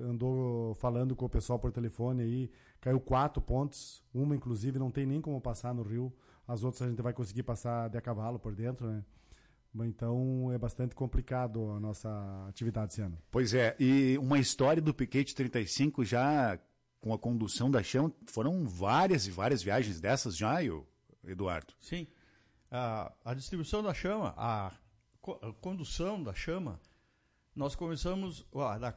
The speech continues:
Speaker 3: de-, da chama oficial do M T G,
Speaker 2: Sim.
Speaker 3: nós começamos em dois mil e quatro.
Speaker 2: Dois mil e quatro.
Speaker 3: Lá de Erechim.
Speaker 2: Todo ano daí?
Speaker 3: Todo ano. Daí é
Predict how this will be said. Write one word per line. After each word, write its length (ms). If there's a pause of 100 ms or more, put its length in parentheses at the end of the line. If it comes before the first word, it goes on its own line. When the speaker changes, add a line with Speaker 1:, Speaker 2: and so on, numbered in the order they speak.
Speaker 3:
de-, 160 (100)
da 140
chama 260
oficial 420
do 80
M 120
T 100
G, 280
Speaker 2:
Sim. 120
Speaker 3:
nós 160
começamos 520
em 100
dois 300
mil 200
e 60
quatro. 400
Speaker 2:
Dois 120
mil 160
e 60
quatro. 400
Speaker 3:
Lá 160
de 80
Erechim. 600
Speaker 2:
Todo 220
ano 160
daí? 260 (320)
Speaker 3:
Todo 320
ano. 280 (240)
Daí 280
é 160